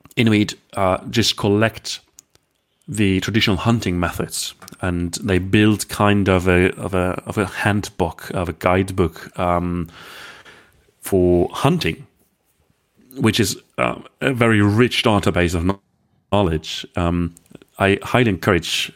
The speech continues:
uh, I-, Inuit people to collect this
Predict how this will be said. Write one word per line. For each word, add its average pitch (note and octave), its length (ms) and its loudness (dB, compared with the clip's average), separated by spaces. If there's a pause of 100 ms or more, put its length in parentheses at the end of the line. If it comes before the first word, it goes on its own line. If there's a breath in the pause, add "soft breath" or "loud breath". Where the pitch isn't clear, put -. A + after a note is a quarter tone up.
uh, E2+ 360 -2 (960)
I-, - 220 -6
Inuit G#2 380 0
people F2+ 240 0
to E2+ 280 2 (440 loud breath)
collect - 580 0 (140)
this - 480 -2